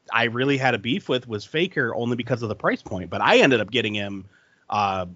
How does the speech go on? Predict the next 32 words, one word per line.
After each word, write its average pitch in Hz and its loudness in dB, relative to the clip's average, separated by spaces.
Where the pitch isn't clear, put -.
for - -8
that, 107 0
what 113 0
was 101 -6
it, 92 -10
thirty-one, 123 4
yeah, 147 4
thirty-one 139 0
ninety-nine, 117 0
'cause 107 -10
you, 127 -4
you 139 -2
pointed 117 0
it 101 -6
out 104 -4
to - -14
me, 104 -10
Josh, 98 -8
that 104 -10
it 104 -10
was 95 -8
available 101 0
for 135 4
that 120 6
on 104 0
the 98 -4
website 117 0
and 98 -12
they 90 -8
would 87 -12
price 165 -2
match. 85 -12